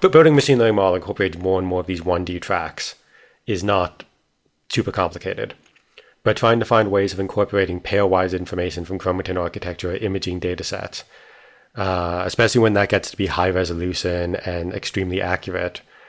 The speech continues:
I think is gonna be incredibly helpful in deciphering how these two things really interplay with each other. Because you do this a little bit in your paper, and we didn't have a chance to talk about it, but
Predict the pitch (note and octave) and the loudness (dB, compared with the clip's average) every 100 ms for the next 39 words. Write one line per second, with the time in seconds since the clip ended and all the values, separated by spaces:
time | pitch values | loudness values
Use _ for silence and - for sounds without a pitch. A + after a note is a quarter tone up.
0 | - _ G#2+ G#2+ G2+ F2 G2+ F#2+ F#2+ F#2 | -20 _ 0 2 0 0 0 0 0 0
1 | - G2+ F2+ F2+ D#2 F2 - F2+ F2 F#2+ | 0 0 0 -2 -2 -4 -2 -2 -2 -4
2 | F#2 F2 E2+ - _ _ G2+ - F#2+ - | -6 -6 -10 -14 _ _ -4 0 -2 0
3 | G2 F2+ F#2 - G#2 G#2 G2 - - G2 | -2 -2 -6 -2 2 2 0 -4 -4 -4
4 | - F#2 F2+ F2+ F2 - F#2 F#2+ F2+ E2+ | -2 -4 -2 -4 -4 -4 -4 -4 -4 -4
5 | E2+ G2+ - F#2+ - - - - - - | -4 -6 -4 -4 -4 -6 -8 -20 -20 -20
6 | - - - _ - G#2 F#2 - C#3 C3 | -20 -20 -20 _ 2 2 2 -4 0 4
7 | C3 C3+ A2+ A2 A2 G2+ G2 F#2+ F#2 F#2+ | 8 8 6 4 4 2 2 0 0 0
8 | F#2 F2+ F2 F2+ F#2 F2 E2+ G2+ F2+ - | 0 0 0 0 0 -2 -2 -2 -2 -2
9 | F#2 F2 G#2+ F2 E2+ F2+ F2 F#2 F2 F2 | -2 0 0 -2 0 -2 -2 0 0 -4